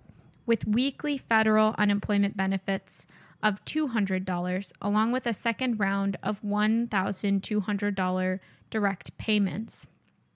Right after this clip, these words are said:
This was announced on July twenty-seventh, yet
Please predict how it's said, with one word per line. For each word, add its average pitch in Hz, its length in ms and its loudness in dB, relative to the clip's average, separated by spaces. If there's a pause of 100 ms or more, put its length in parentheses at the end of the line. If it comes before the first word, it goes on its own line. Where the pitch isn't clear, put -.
(200)
This 302 200 0
was 339 120 -2
announced 233 440 0
on 226 120 0
July 214 300 2
twenty-seventh, 208 840 -2 (420)
yet 247 240 2